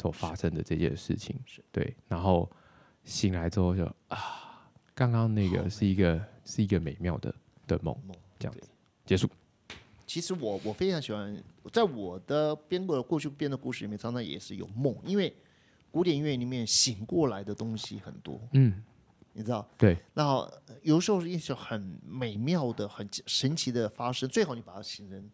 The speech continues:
Speaker 2: 形容成一个梦。
Speaker 1: 其实我觉得对用，
Speaker 2: 它比较，对，
Speaker 1: 嗯。
Speaker 2: 对。
Speaker 1: 就是，但是
Speaker 2: 对。
Speaker 1: 这个短，这又是一首小品，我觉得我一开始好像不能够一下子挑战太，太大的曲子，所以我
Speaker 2: 我觉得这样子超好的，没有，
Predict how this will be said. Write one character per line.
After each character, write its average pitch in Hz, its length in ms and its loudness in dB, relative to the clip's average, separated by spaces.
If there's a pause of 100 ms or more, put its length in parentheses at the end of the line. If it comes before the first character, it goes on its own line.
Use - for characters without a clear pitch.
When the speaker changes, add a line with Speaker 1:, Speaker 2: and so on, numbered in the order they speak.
(400)
Speaker 2:
形 - 200 -10
容 110 140 -8
成 101 160 -12
一 80 80 -14
个 104 180 -14
梦。 117 140 -10 (340)
Speaker 1:
其 - 180 8
实 233 140 8
我 147 140 12
觉 98 120 6
得 92 80 8
对 107 240 10
用， 110 240 8
Speaker 2:
它 - 60 -6 (160)
比 - 60 -14
较， 101 60 4
对， - 20 6
Speaker 1:
嗯。 92 160 2 (200)
Speaker 2:
对。 - 140 -10 (1040)
Speaker 1:
就 104 120 10
是， 82 300 2 (300)
但 139 160 10
是 131 260 12 (440)
Speaker 2:
对。 - 100 -16 (200)
Speaker 1:
这 185 140 12
个 147 120 12 (120)
短， 127 320 12
这 - 200 8
又 170 120 12
是 170 100 10
一 160 80 12
首 117 160 12
小 90 160 6
品， 120 140 6
我 117 80 12
觉 175 140 12
得 208 80 12
我 107 240 12 (340)
一 160 140 2
开 170 180 10
始 131 140 4
好 92 100 4
像 127 140 8
不 139 100 6
能 107 140 10
够 123 200 10 (640)
一 127 120 4
下 147 240 8
子 - 100 -8
挑 - 220 4
战 120 180 8
太， 120 220 6
太 - 240 2
大 101 220 10
的 85 80 2
曲 - 200 -4
子， - 220 -6
所 120 160 6
以 104 40 10
我 101 80 8
Speaker 2:
我 - 20 8
觉 110 60 6
得 123 100 0
这 - 40 6
样 175 120 4
子 120 120 -6
超 170 300 2
好 92 180 -6
的， - 80 -8
没 160 100 -6
有， 170 60 -10